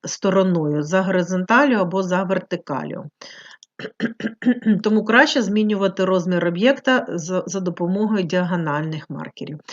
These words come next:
І є у нас також маркер, е, вгорі по центру, який допомагає нам, наприклад, повернути наш об'єкт, якщо нам треба це робити. Ну, ми поки що з, е, з вами не користуємося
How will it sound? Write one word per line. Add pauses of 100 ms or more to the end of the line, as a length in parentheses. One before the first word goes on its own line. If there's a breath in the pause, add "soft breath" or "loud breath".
(300 loud breath)
І
є
у
нас
також
маркер,
е,
вгорі
по
центру, (260 loud breath)
який
допомагає
нам,
наприклад,
повернути
наш
об'єкт, (420 loud breath)
якщо
нам
треба
це
робити. (460 loud breath)
Ну,
ми
поки
що
з,
е,
з
вами
не
користуємося